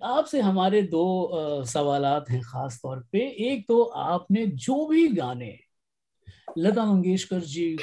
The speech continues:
को, से गवाया है, वो सब गाने बहुत खूबसूरत हैं। वंश का गाना कितना खूबसूरत है, या फिर राजा तेरे रास्ते से हट जाऊंगी, कितना मीठा गाना है। और भी गाने, लुटेरे फिल्म का जो title track है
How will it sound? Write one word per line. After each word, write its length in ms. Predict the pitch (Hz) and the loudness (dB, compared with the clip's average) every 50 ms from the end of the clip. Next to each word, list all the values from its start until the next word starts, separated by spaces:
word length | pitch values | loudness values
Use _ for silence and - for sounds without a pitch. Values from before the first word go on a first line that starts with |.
| - - | -6 -6
को, 420 | 156 156 143 139 143 143 131 123 120 117 117 - - - 143 | -6 -4 -4 -6 -8 -8 -8 -10 -10 -10 -10 -10 -10 -12 -12
से 180 | - - 156 | -8 -6 -4
गवाया 420 | 151 143 131 127 120 120 139 175 175 | -4 -2 -2 -2 0 0 0 -2 -2
है, 280 | 127 123 117 117 - - - - - _ _ 349 | -2 -4 -6 -6 -8 -12 -20 -20 -20 _ _ -6
वो 60 | 349 | -6
सब 320 | - - - 269 285 247 | -4 0 0 2 2 2
गाने 340 | - 165 147 147 165 196 226 | 2 0 -2 -2 -2 -2 -2
बहुत 580 | 220 196 135 123 127 117 - - - - 196 190 | -2 -2 -4 -4 -8 -8 -6 0 2 2 2 2
खूबसूरत 500 | - 139 131 123 - 139 147 143 135 120 | 0 -4 -8 -6 -4 -4 -4 -4 -4 -4
हैं। 80 | 160 | -6
वंश 520 | 147 127 131 185 233 285 349 320 - - - | -6 -4 0 0 0 2 0 -2 -4 -6 -6
का 180 | - - 185 | -4 -2 -2
गाना 440 | 185 143 135 135 180 208 262 269 202 - _ _ - | -2 -2 -4 -4 -4 -4 -6 -8 -10 -14 _ _ -18
कितना 420 | - - - - 165 254 277 269 | -16 -14 -10 -6 -4 -2 -2 -4
खूबसूरत 600 | 196 - 160 143 135 - - 135 117 - - - - | -4 -6 -8 -12 -10 -10 -10 -10 -8 -10 -12 -12 -12
है, 240 | - - - - - _ _ _ _ _ - - - - - - | -12 -12 -12 -14 -18 _ _ _ _ _ -20 -18 -16 -4 2 4
या 120 | 226 226 | 4 4
फिर 200 | - 277 254 202 | 6 4 4 4
राजा 340 | 185 165 156 165 165 226 240 | 4 4 2 4 4 4 4
तेरे 280 | 196 202 202 214 214 | 4 4 6 6 6
रास्ते 380 | 196 180 185 - - - 247 247 | 4 4 0 -2 -2 0 0 0
से 140 | 214 220 214 | 2 0 0
हट 180 | - - 196 | 0 0 0
जाऊंगी, 440 | 185 185 220 220 233 254 262 285 269 | 0 0 0 -2 -2 0 2 2 2
कितना 400 | 196 - 196 160 170 220 269 285 | 2 0 -2 -4 -2 -2 -2 -2
मीठा 320 | 269 214 185 180 - - 170 | -2 -2 -2 -2 -2 -2 -2
गाना 360 | 156 139 120 120 120 117 117 | -2 -4 -6 -6 -8 -8 -10
है। 220 | 117 113 117 117 _ _ _ _ _ _ - - - - - | -12 -14 -16 -20 _ _ _ _ _ _ -20 -20 -12 -4 0
और 200 | 254 285 339 311 | 2 2 4 4
भी 160 | 302 320 277 | 4 2 4
गाने, 280 | 233 196 190 190 247 | 4 4 4 6 6
लुटेरे 440 | 233 202 185 196 214 254 277 311 294 | 6 8 8 8 8 6 6 4 -2
फिल्म 320 | - - 190 180 180 190 180 | -2 -2 -4 -2 -2 -2 0
का 140 | 180 170 | 0 0
जो 220 | 175 165 175 160 151 | 0 0 -2 -4 -4
title 420 | 143 165 160 175 170 - 208 214 | -4 -4 -6 -6 -6 -6 -6 -8
track 400 | 202 - - 202 202 240 254 - | -8 -6 -6 -4 -4 -4 -4 -6
है 220 | - 170 151 139 | -8 -12 -14 -14